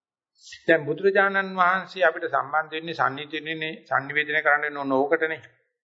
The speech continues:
බුදුබණ කියන්නේ ඔතනනේ. මේ, මේ යෝගාවචරණ සංඝයා කියන්නේ. දැන් යම් කිසි කෙනෙක් මේ විදිහට සතිය පිහිටවලා මගේ ඒ වෙලාවේ කාමේ තිබුණේ නෑ, ද්වේෂේ තිබුණේ නෑ, නිදිමත තිබුණේ නෑ,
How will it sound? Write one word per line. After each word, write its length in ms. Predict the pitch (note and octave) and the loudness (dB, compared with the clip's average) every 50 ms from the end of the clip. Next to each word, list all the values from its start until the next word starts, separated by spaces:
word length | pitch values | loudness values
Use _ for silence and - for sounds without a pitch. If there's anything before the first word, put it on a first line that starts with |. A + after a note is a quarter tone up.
| _ _ _ _ _ _ _ _ _ _ _ _ _ - | _ _ _ _ _ _ _ _ _ _ _ _ _ -2
බුදුබණ 360 | C3+ C#3 D3+ D3+ D3+ D3 D3 C#3+ | 0 0 4 4 4 4 4 2
කියන්නේ 260 | C3+ C#3+ C#3 B2+ A2+ | 0 -2 -2 0 -2
ඔතනනේ. 500 | A#2 A#2 C3+ E3 E3 E3+ E3+ E3+ E3 C#3 A2 A#2 - _ _ _ _ _ _ _ _ _ _ _ _ _ _ - | -2 0 0 2 2 2 0 0 -2 -4 -6 -12 -20 _ _ _ _ _ _ _ _ _ _ _ _ _ _ -4
මේ, 120 | C3 C3+ | -2 -2
මේ 160 | C3+ C3 B2+ A#2 | 0 0 2 2
යෝගාවචරණ 640 | B2 C3+ C3 C#3 C#3+ C#3+ D3 D3 D3 C#3+ D3 C#3+ C3 | 2 2 4 4 4 4 4 2 0 -4 -4 -4 -2
සංඝයා 380 | A#2+ A#2 B2 C3 C3+ C#3 D#3 | 0 -2 -2 -2 -2 -4 -4
කියන්නේ. 400 | D#3 D#3 D#3+ D#3+ D#3 D#3 D#3 C3+ - - _ _ _ _ _ _ _ _ _ _ G3 | -2 -2 -4 -4 -4 -6 -10 -14 -16 -20 _ _ _ _ _ _ _ _ _ _ -2
දැන් 200 | F#3 F#3+ F3+ E3 | 0 2 4 2
යම් 120 | D#3 E3 E3 | 2 2 0
කිසි 200 | E3+ E3 D#3+ E3+ | -4 -8 -8 -8
කෙනෙක් 260 | E3 E3 D#3+ E3 D#3+ - | -6 -6 -6 -6 -6 -6
මේ 160 | - D#3 D3+ | -6 -6 -6
විදිහට 320 | D#3 D3+ D#3 D#3 D3 C3 | -4 -4 -4 -2 0 0
සතිය 260 | C3 C3+ C3+ D3 C3+ - | 0 -2 -2 -6 -14 -14
පිහිටවලා 720 | - B2 A2+ C#3 D3+ - E3+ C#3+ G#2+ G2 F#2 G2 A2 - - - - _ _ _ _ _ _ _ _ _ _ _ _ _ _ _ _ _ _ _ _ - - - _ _ _ _ - | -12 -10 -8 -8 -2 0 2 2 4 2 2 0 -2 -2 -4 -10 -20 _ _ _ _ _ _ _ _ _ _ _ _ _ _ _ _ _ _ _ _ -18 -18 -18 _ _ _ _ -6
මගේ 320 | A2 A#2+ C3 C3 D#3 D#3+ C#3+ | -2 -2 0 2 4 4 4
ඒ 140 | C#3 C#3 C#3+ | 4 2 2
වෙලාවේ 680 | C#3+ D3 D3 D3 D3 D3 D3 D3 D3 D3+ D3 D3 C#3 C3+ B2+ - - - - _ _ | 2 2 4 4 6 6 6 6 4 2 -2 -2 -4 -4 -6 -8 -12 -20 -20 _ _
කාමේ 420 | - - C3 C3 C3 C3 C3 B2 A#2 | -4 0 2 2 2 2 0 -4 -8
තිබුණේ 360 | B2 B2 A#2 A2+ A2 G#2+ G#2+ | -10 -12 -12 -10 -10 -10 -8
නෑ, 560 | A#2 C3 D#3+ F3 E3+ E3 D#3+ D#3+ D#3 D#3 D3+ | -4 -2 0 2 4 4 4 4 2 0 -2
ද්වේෂේ 480 | C3+ A2 B2 C3+ C3+ C3 C3+ C3+ B2+ B2 | -2 0 2 2 2 2 0 -4 -6 -8
තිබුණේ 360 | B2 C3 A#2 A2 G#2+ G2+ G#2 | -8 -10 -10 -10 -10 -8 -6
නෑ, 460 | B2+ D#3+ F3+ E3 D#3 D3 D3 D3 D3 | -2 0 2 4 4 4 4 2 2
නිදිමත 440 | C#3 B2+ B2 B2 D3+ C#3+ C#3 C3 B2+ C3 | 0 -2 -4 -4 -2 0 0 0 0 -2
තිබුණේ 400 | B2 B2+ B2 A#2 A2+ G#2+ G#2+ G#2+ | -4 -4 -6 -6 -4 -4 -2 0
නෑ, 380 | A#2+ C#3+ D#3+ D#3 D3+ D3 D3 | 4 4 6 6 6 4 4